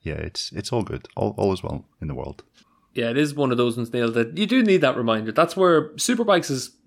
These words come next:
Speaker 2: actually pretty good, because with only twelve rounds, I don't really have any gripes about the calendar.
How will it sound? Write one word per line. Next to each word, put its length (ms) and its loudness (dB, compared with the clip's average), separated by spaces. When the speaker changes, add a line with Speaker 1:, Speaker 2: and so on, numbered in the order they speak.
Speaker 2:
actually 340 -2
pretty 200 0
good, 300 -2
because 360 -2
with 180 6
only 280 6
twelve 420 4
rounds, 500 0
I 80 2
don't 140 0
really 180 2
have 180 0
any 180 2
gripes 320 0
about 200 2
the 40 -16
calendar. 600 -2